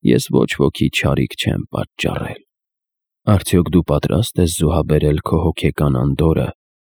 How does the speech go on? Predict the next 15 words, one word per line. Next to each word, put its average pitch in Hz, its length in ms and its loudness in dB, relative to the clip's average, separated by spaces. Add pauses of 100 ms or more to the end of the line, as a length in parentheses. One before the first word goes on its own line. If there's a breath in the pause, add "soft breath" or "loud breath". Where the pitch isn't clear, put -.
(160)
ի 127 100 2
սեր 120 240 2
այն 104 160 4
ցնծությունների, 80 880 0 (400)
որոնք 117 340 4
քեզ 85 300 0
զրկում 85 500 0
են 53 160 -2
անխռով - 580 -4
քնից"։ - 520 -12 (1000)
Բայց 151 240 6
հակադրության 117 720 4
ոգին 101 400 4
անմիջապես 82 640 2
առարկեց. - 600 -4